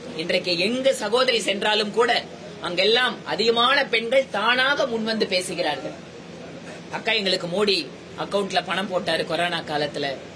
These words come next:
அக்கா, எங்களுக்கு வீடு கட்டி கொடுத்திருக்காங்க, டாய்லெட் கட்டி கொடுத்திருக்காங்க." அந்த மாதிரி பெண்கள் தானாக முன்வந்து மோடி அவர்களுக்கு கொடுக்கின்ற ஆதரவு என்பது எங்களுக்கு மிகுந்த உற்சாகத்தை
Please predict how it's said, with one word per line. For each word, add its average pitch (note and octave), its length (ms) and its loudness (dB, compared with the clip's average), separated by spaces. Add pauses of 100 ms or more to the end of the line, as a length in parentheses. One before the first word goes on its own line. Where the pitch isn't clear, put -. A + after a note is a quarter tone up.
(760)
அக்கா, G#3+ 220 0
எங்களுக்கு F#3 380 0
வீடு A#3 260 0
கட்டி G3 180 0
கொடுத்திருக்காங்க, D#3+ 680 -2
டாய்லெட் A3+ 400 2
கட்டி G3 180 -2
கொடுத்திருக்காங்க." D#3+ 560 -2 (720)
அந்த G3+ 220 0
மாதிரி B3+ 300 2 (120)
பெண்கள் C#4 500 2
தானாக B3 540 4
முன்வந்து A3 540 2
மோடி G#3+ 300 0
அவர்களுக்கு G3 420 0
கொடுக்கின்ற F3+ 420 -2
ஆதரவு F#3 480 2
என்பது D#3+ 500 -2
எங்களுக்கு D3+ 360 -4
மிகுந்த G3 300 -2
உற்சாகத்தை D#3 540 -4